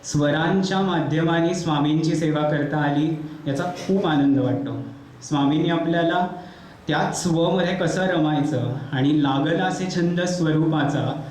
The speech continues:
या अवस्थेपर्यंत कसं जायचं आणि कृतार्थ जीवन जगायचं, याची कला शिकवली आहे. खूप मोठ्या भाग्याने सद्गुरू मिळाले आहेत.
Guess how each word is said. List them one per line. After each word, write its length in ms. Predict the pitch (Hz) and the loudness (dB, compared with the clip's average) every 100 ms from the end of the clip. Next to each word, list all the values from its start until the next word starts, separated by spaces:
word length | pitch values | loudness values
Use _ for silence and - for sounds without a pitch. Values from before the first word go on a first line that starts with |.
| - - 135 | -14 -8 -4
या 120 | 139 | 0
अवस्थेपर्यंत 680 | 151 156 156 165 165 170 180 175 | 0 0 0 0 2 0 0 0
कसं 220 | 170 160 | -2 0
जायचं 440 | 185 185 135 131 131 | 0 0 0 0 0
आणि 260 | 135 139 | 0 2
कृतार्थ 600 | 147 160 156 165 180 180 185 | 2 0 0 0 -2 -2 -2
जीवन 480 | 170 160 156 160 | 2 2 2 2
जगायचं, 640 | 143 131 131 131 127 143 - - - - | 2 2 0 0 0 -2 -4 -10 -10 -2
याची 240 | 131 151 | -2 0
कला 300 | 160 151 143 147 | 0 0 0 0
शिकवली 460 | 143 139 131 131 | 0 0 0 0
आहे. 520 | 120 110 110 - - - - - - - - - - - - - - - - - | 0 -2 -6 -10 -14 -18 -20 -20 -20 -20 -20 -20 -20 -20 -20 -20 -20 -20 -20 -4
खूप 320 | - 214 208 | 0 2 2
मोठ्या 380 | 170 165 147 180 | 2 0 0 0
भाग्याने 800 | 190 151 139 131 170 185 170 156 | 2 2 0 0 0 2 2 0
सद्गुरू 420 | 151 143 143 151 | 0 0 0 2
मिळाले 380 | 156 143 135 135 | 2 2 2 0
आहेत. 420 | 123 117 117 - | 0 -2 -4 -10